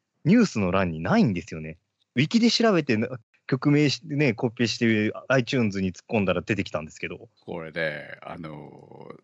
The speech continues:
Speaker 2: サイト見づらいんですよね、すごくね。
Speaker 1: そうですね。
Speaker 2: まずね。
Speaker 1: そこはもうなんかガロは公式ホームページもちょっと僕は使いづらいな。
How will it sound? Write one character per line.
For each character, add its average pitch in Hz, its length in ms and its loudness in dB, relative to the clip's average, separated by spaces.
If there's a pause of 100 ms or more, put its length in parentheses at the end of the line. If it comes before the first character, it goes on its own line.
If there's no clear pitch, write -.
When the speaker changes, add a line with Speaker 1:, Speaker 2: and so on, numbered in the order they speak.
(140)
Speaker 2:
サ - 200 -8
イ 143 60 -6
ト 143 120 -8
見 98 140 -6
づ 113 100 -6
ら 165 140 -4
い 120 40 -4
ん 98 40 -6
で 78 60 -10
す - 120 -14
よ - 60 -12
ね、 78 100 -12
す - 160 -4
ご 110 80 4
く - 80 -4
ね。 - 60 -4 (320)
Speaker 1:
そ 110 80 2
う - 0 -
で - 0 -
す - 0 -
ね。 123 80 4
Speaker 2:
ま - 80 2
ず 98 180 -8
ね。 90 560 2 (460)
Speaker 1:
そ 117 100 -4
こ 135 140 0
は 135 80 4
も 131 140 4
う 104 40 4
な 101 80 4
ん 98 40 2
か 90 120 2
ガ 104 180 2
ロ 117 160 4
は 85 280 0 (100)
公 147 220 -4
式 - 200 -4
ホ 160 100 2
ー 156 100 2
ム 156 40 -2
ペ 147 180 2
ー - 20 2
ジ 104 100 0
も 87 240 0 (340)
ち 135 100 -2
ょ - 20 -
っ - 20 -6
と 92 400 2 (360)
僕 95 200 -4
は 87 240 4 (240)
使 107 200 0
い - 20 4
づ 98 140 0
ら 98 100 2
い 92 60 0
な。 95 340 2